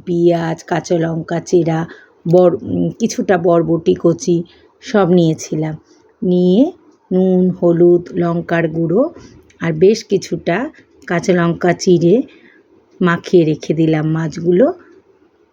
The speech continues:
সব সবজি দিয়ে। এইবার কড়াইতে আমি তেল বসিয়ে দিলাম।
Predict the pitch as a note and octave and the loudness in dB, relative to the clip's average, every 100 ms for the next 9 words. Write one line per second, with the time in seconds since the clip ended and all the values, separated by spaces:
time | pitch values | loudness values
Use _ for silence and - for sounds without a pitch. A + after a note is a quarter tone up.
0 | _ - - C3 - - F3 D#3 C#3 D#3+ | _ -8 -2 -2 -2 -2 0 0 -2 -2
1 | D#3+ D#3+ F3+ F3+ F3 E3 F#3+ C#4+ - _ | -2 -4 -2 2 2 4 0 -2 -8 _
2 | _ _ _ - E3 E3 F3+ F3+ F3 G#3 | _ _ _ -2 2 2 2 2 2 2
3 | C#4+ - E3 E3+ E3+ F#3 F3+ F3+ A3+ C4+ | -2 -8 -4 -4 2 4 4 4 0 -4
4 | - D#3+ - F3 D#3 E3 D#3+ E3+ | -8 -8 -6 -4 -4 -4 -4 -8